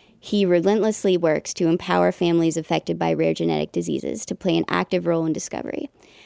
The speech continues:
from preclinical research through clinical trial readiness and regulatory approval.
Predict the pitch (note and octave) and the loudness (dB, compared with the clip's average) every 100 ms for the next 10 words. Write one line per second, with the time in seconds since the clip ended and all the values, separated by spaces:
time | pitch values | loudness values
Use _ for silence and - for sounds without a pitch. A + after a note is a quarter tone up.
0 | - - E3+ - A#3 - A3 G3 G3 F#3 | -6 0 0 2 0 2 2 2 4 2
1 | G#3+ A#3 A#3 A3+ - - D#3+ D#3+ G3+ F#3 | 2 2 0 0 -6 -2 -2 0 2 2
2 | F#3+ F#3+ F#3 F3 E3 D#3+ D#3 D#3+ D#3+ E3 | 0 0 2 2 2 2 2 0 -2 0
3 | E3 D#3+ D#3 D#3 D#3 - G2 - - - | 2 2 0 0 -2 -4 -2 -2 -2 -4
4 | - - | -4 -8